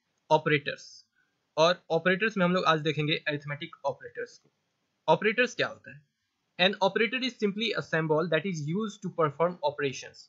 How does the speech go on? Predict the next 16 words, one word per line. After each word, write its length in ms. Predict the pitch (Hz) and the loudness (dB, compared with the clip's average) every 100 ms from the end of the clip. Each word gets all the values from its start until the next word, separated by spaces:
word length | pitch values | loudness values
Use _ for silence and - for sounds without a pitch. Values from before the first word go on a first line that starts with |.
| _ 151 | _ 0
There 160 | 175 196 | 0 2
can 160 | 202 208 | 0 0
be 80 | 185 | 0
many 180 | 170 185 | 0 2
types 220 | 165 - 170 | 0 0 -6
of 100 | - 139 | -4 -6
operation 340 | 143 139 160 | -6 -4 -2
like 180 | 143 147 - 147 | -2 -4 -8 -10
arithmetic, 520 | 147 156 143 185 151 | -8 -8 -6 -8 -2
logical, 400 | 143 135 139 175 139 | -2 -2 -4 -6 -6
bitwise, 360 | 131 139 160 - | -6 -2 -4 -4
et 160 | 139 - | -12 -10
cetera। 260 | 123 - _ _ _ _ _ _ - | -14 -16 _ _ _ _ _ _ 4
Types 300 | 175 208 214 | 6 6 2
of 40 | 214 - 151 | 0 0 -2
operations 540 | 143 156 156 170 190 | -2 -2 -2 -4 -6